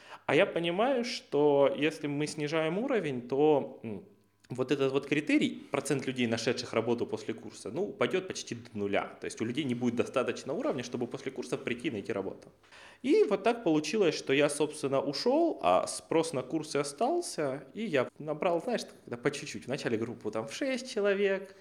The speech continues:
потом группу в двадцать человек, потом у меня было там три потока. Ну, вот так и имеем сейчас. Основная проблема с курсами вообще, в принципе, вот, по крайней мере, в Харькове. На самом деле, не только в Харькове, в Украине.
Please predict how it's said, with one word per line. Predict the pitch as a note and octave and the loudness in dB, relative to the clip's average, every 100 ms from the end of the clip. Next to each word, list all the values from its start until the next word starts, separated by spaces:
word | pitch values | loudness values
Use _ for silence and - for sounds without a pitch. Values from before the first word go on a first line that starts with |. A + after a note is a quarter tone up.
| - - - - _ | -20 -20 -20 -20 _
потом | - A#2 B2 | -4 -2 -2
группу | A#2+ B2 A#2+ | 0 -4 -4
в | B2+ | -10
двадцать | D3+ B3 A#3+ A#3 - | -4 2 2 0 -10
человек, | - D3+ | -4 -4
потом | - B2 | -4 -4
у | |
меня | A#2 A2+ | -4 -2
было | G#2+ | -4
там | G#2+ - | -4 -10
три | C#3 A#3 B3+ | -6 -4 -4
потока. | A#3+ F3 E3+ D#3 C3 | -2 -2 -2 -4 -4
Ну, | D#3+ | -4
вот | B3 E3 - - | -4 -6 -6 -4
так | D3+ - - | -4 -4 -8
и | A#2+ | -6
имеем | A2 A2 C3 C3 | -4 -4 -6 -8
сейчас. | A#2+ - - - - - - - - _ | -12 -8 -6 -6 -8 -12 -18 -20 -20 _
Основная | B2 E3 F#3+ A3 | 2 4 6 6
проблема | G#3 F#3 G#3 G3+ F#3 | 4 2 2 0 -2
с | - | -4
курсами | - E4+ - F3+ A#2+ | -2 -2 0 -4 0
вообще, | A2 A#2 - | 0 0 -6
в | A#2 | -6
принципе, | - - D#3+ C#3+ - G#2 - G2+ | -4 -2 0 -2 -6 -6 -2 -2
вот, | G#2 - - - _ _ _ | -2 -6 -16 -20 _ _ _
по | A2 | -4
крайней | B2 B2+ | -2 0
мере, | A#2+ A#2+ | 2 2
в | B2 | 2
Харькове. | - B2+ A2+ - F2 - | 2 2 2 -2 -6 -2
На | D3 | -6
самом | - F#3+ | 0 2
деле, | F3 | 2
не | D#3+ | 0
только | F3 D#3+ | -2 -2
в | D3 | -4
Харькове, | - - - D3 B2+ | -2 -4 -4 -4 -4
в | C3+ | -4
Украине. | C3+ E3 A3+ D4+ E3 | -2 -2 -2 -4 -6